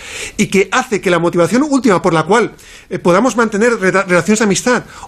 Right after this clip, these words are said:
o, por ejemplo, podamos mantener una relación de pareja, no se debe al, al valor que tiene la otra persona con la que estamos, sino sencillamente para esquivar la soledad. Y eso muchas veces está relacionada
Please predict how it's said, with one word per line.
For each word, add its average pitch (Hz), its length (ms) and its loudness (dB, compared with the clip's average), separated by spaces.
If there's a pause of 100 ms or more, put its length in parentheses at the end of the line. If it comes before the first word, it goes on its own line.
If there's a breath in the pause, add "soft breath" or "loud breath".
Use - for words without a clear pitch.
o, 196 100 0
por 185 100 2
ejemplo, 208 380 0
podamos 185 320 0
mantener 208 240 0
una 196 120 2
relación 180 260 0
de 180 80 0
pareja, 156 360 0 (440 loud breath)
no 220 180 2
se 311 140 0
debe 214 380 0 (260)
al, 180 480 2
al 190 100 0
valor 214 240 2
que 196 120 -6
tiene 196 260 -2
la 180 80 2
otra 185 180 0
persona 190 340 -2
con 160 220 4
la 147 140 2
que 151 100 -2
estamos, 214 500 -2 (300 loud breath)
sino 190 320 2
sencillamente 226 760 0 (500 loud breath)
para 190 160 0
esquivar 190 380 -2
la 190 100 -2
soledad. 143 420 -2
Y 220 120 2
eso 254 160 0
muchas 247 260 -2
veces 220 220 -2
está 240 180 -2
relacionada 208 560 0